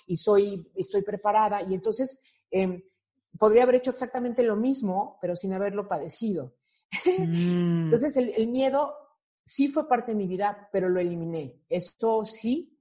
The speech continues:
Speaker 1: que ya no existe. Yo ya no le tengo hoy miedo a nada.
Speaker 2: ¿Pero por qué? ¿Eso vendrá, Gloria, con la madurez? ¿O es algo que decidiste trabajar?
Speaker 1: En parte, pero sin duda alguna lo trabajé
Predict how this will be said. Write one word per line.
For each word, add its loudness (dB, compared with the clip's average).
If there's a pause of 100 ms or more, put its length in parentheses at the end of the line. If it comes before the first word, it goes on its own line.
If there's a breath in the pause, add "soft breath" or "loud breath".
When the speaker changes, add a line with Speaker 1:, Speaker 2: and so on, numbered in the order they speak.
Speaker 1:
que -4
ya -4
no -6
existe. -14
Yo -4
ya 0
no -6
le -8
tengo -8
hoy 0
miedo -10
a -12
nada. -18 (800)
Speaker 2:
¿Pero 4
por 2
qué? 4
¿Eso 2
vendrá, 6
Gloria, 2 (200)
con 2
la 4
madurez? 0 (120)
¿O 4
es 6
algo 4
que 0
decidiste -2
trabajar? -4 (260)
Speaker 1:
En 2
parte, 6 (240)
pero 4
sin -2
duda 2
alguna -2
lo -4
trabajé -2